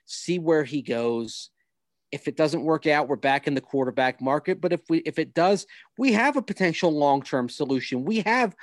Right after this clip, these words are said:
our Ryan Tannehill here." And I just, I just like that because I like that better than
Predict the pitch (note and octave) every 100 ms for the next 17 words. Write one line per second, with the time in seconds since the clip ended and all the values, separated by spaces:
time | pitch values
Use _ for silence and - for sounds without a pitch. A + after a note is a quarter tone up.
0 | F#3+ - - E3 D#3+ C#3+ C#3+ C#3 B2 -
1 | B2+ A2 G#2+ F#2 - _ - B2+ F2+ _
2 | _ - D#3+ D#3 - - - E3+ E3 G#3
3 | - - F3+ - G3 E3+ F#3 F#3+ - F3+
4 | E3 - _ _ - D#3+ F#3+ F3 B2 F3
5 | G3 B3 B3 G3+ E3+ E3 E3+ E3+ D#3+ -
6 | _ - D#3 D3 C3